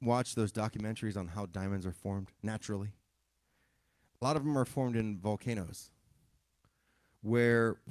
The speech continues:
pressure and heat builds up so strong that diamonds are formed. And sometimes it happens, like, at a, an alarming rate. But because of the pressure and the heat,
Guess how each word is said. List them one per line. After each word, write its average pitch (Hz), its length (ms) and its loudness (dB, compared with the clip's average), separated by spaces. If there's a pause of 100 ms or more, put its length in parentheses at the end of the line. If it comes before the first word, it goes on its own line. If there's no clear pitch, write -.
pressure 180 440 4
and 135 160 0
heat - 560 -10 (960)
builds 135 240 4
up 117 140 0
so 160 280 2
strong 139 720 0 (800)
that 110 140 -2
diamonds 123 360 2
are 107 60 2
formed. 135 320 -2
And 107 120 -2
sometimes 139 380 -2
it 95 60 -2
happens, 104 360 -4
like, 92 120 -6
at 92 80 -6
a, 73 120 -10 (200)
an 90 120 -14 (100)
alarming 98 420 -2
rate. 95 260 -4 (560)
But 156 340 6 (1400)
because 185 560 0
of 147 120 -4
the 127 80 2
pressure 120 420 -2
and 113 160 -4
the 107 60 0
heat, - 520 -10